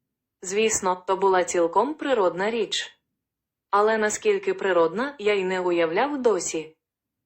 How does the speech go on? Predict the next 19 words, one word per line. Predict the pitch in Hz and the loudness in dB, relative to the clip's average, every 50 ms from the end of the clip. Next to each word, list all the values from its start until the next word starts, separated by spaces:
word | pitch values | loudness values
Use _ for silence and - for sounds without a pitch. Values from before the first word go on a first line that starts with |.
| _ _ _ _ | _ _ _ _
Аж | - 190 208 208 208 220 | -2 0 0 2 2 0
ось | 233 233 233 - | 0 0 -2 -2
тепер, | - 214 214 - 208 196 180 175 175 - | -4 -4 -4 -2 -2 -2 -2 -4 -6 -10
глянувши | 180 180 202 214 220 214 202 196 185 - - 190 | -12 -4 -2 -2 0 0 -2 -2 -2 -2 -2 0
на | 185 185 | 0 0
нього | 180 185 185 175 175 175 | 0 0 0 0 0 -2
її | 170 170 170 165 165 196 262 285 | -2 -2 -2 -2 -2 -4 -4 -4
очима, | 285 269 254 - - 226 196 180 170 170 170 - | -4 -4 -2 -2 -2 -2 -2 -2 -2 -2 -4 -4
я | 202 190 190 180 | -2 0 0 0
зрозумів, | 170 180 202 208 208 226 262 262 240 202 165 147 - - _ _ _ _ _ _ _ _ _ _ _ _ _ _ _ _ _ _ _ _ _ _ | 2 0 0 0 0 -2 -2 -2 -4 -4 -4 -6 -8 -14 _ _ _ _ _ _ _ _ _ _ _ _ _ _ _ _ _ _ _ _ _ _
яке | - 202 208 214 - 240 226 | 0 0 0 2 2 0 0
чудне | 226 - 233 226 202 208 208 202 196 | 2 2 0 0 2 0 0 0 -2
й | 185 | 0
дике | 180 196 190 190 180 180 | 2 0 0 2 0 -2
мусило | 175 175 175 170 - 208 208 220 214 | 0 -2 -2 -2 -2 0 0 0 0
здаватися | 190 165 175 170 165 160 160 170 165 277 269 - - 294 | 0 0 0 2 2 2 2 0 -2 -6 -6 -6 -6 -4
все | 285 - - 180 170 | -4 -2 -2 0 0
це | 165 - - 226 | 0 -2 -4 -4
їй. | 226 226 220 190 165 156 151 | -4 -4 -4 -6 -6 -8 -12